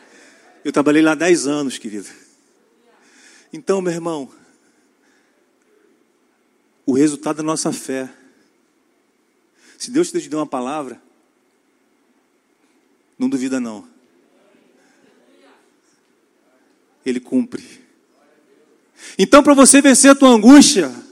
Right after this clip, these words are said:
nunca duvide do teu Deus.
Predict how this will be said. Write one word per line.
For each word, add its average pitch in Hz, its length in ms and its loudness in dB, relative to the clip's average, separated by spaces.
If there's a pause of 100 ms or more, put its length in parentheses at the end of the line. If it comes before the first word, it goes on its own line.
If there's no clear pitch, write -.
(4000)
nunca 170 400 -8
duvide 139 400 -4
do 127 140 -6
teu 123 220 -6
Deus. - 1600 -18